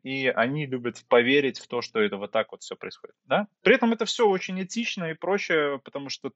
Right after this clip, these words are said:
ты, ты не обманываешь, ты просто берешь какую-то штуку и доупаковываешь.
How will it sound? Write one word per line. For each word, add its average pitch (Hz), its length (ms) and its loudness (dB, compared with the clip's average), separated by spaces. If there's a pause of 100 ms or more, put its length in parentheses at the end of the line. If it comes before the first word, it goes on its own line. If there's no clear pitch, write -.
ты, 131 440 -6
ты 131 120 -2
не 143 100 6
обманываешь, 147 680 2 (160)
ты 175 100 0
просто 165 800 0
берешь 165 520 0
какую-то 180 300 -4
штуку 240 460 -4
и 208 140 0
доупаковываешь. 107 800 0